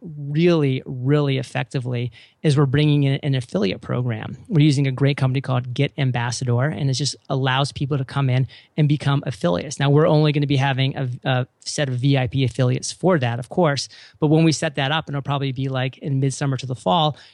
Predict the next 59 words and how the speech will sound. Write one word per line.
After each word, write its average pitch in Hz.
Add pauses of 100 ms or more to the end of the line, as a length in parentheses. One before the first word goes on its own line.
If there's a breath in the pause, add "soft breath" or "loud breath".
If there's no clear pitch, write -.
you 160
know, 156
I'm 147
gonna 143
approach 165
people 139
that 135
really 151
feel 156
like 139
they 135
have 135
value 135
with 131
the 127
Freedom 196
Journal 131
and 131
say, 139
"Hey, 175
if -
you 214
wanna 220
make 156
this, 151
like, 147
part 165
of 139
your 131
marketing 147
plan, 127
if 127
you 170
want, 180
if -
you 185
think -
that 175
you 147
have 131
clients 151
or -
customers 143
or 123
fans 143
or 135
followers 147 (440 soft breath)
that 156
it 175
would 147
make 151
sense 170
from 156
the 147
accomplish 143
your 147
number 135
one 127
goal, 180